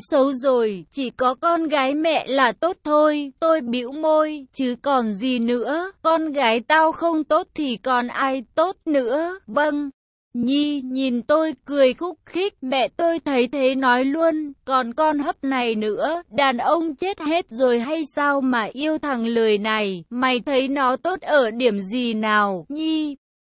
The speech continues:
con thấy anh ấy cái gì cũng tốt." Nói xong chạy tới hôn chụt vào má tôi, "Gớm, trông hai anh chị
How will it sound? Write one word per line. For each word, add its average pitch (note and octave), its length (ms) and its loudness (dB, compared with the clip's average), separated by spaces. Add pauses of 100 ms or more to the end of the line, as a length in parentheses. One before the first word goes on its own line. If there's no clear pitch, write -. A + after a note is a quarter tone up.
(140)
con E4 280 0
thấy B3 240 0
anh D4+ 280 -4
ấy B3 380 0
cái B3+ 160 2 (120)
gì D4 200 0
cũng A#3 320 -6
tốt." E4+ 260 2 (140)
Nói B3 360 -2 (120)
xong D#4+ 240 0
chạy C#4 300 -2
tới C4+ 240 2
hôn D#4+ 300 -2
chụt C#4+ 320 -6
vào A#3+ 260 2
má A3 360 2
tôi, D4+ 520 4
"Gớm, A#3+ 540 2 (100)
trông D#4+ 200 -2
hai D4+ 320 0
anh C#4+ 300 -2
chị D4 120 -2